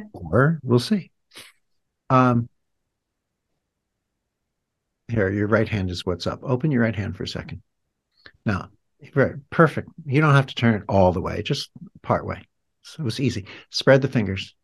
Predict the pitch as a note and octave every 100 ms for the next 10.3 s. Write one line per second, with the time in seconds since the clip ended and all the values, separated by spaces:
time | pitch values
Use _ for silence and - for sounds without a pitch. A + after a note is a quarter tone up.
0 | _ _ _ - - A2 C#3+ C3 A2+ A#2
1 | _ _ _ _ _ - B2 - - -
2 | D#3+ D#3 D3 - C#3 C3 C3+ A#2+ B2 -
3 | G#2 G2 - - - A#2 G#2 A#2 B2 G#2
4 | F2+ A2 A#2+ C#3 B2+ C#3 A#2+ A2 A#2+ -
5 | E3 - _ _ _ _ _ _ _ _
6 | _ - A2 E3+ - _ _ _ _ _
7 | _ _ _ _ _ _ - C#3 D#3+ F#3+
8 | C4 A#3 A#2 A2 - - _ _ _ _
9 | _ _ _ _ _ _ _ _ _ -
10 | G#2 E2+